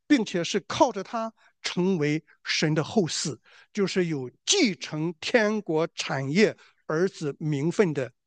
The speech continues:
权利，是那个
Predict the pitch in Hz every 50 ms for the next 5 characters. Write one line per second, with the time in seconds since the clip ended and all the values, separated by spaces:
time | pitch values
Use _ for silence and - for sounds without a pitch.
0 | _ _ _ _ _ _ _ _ _ _ _ _ _ - - - - - - -
1 | 139 139 147 170 196 180 131 - _ _ _ _ _ _ _ _ _ _ _ _
2 | _ _ _ _ _ _ _ _ _ _ _ _ _ _ _ - - - 196 170
3 | 170 151 156 143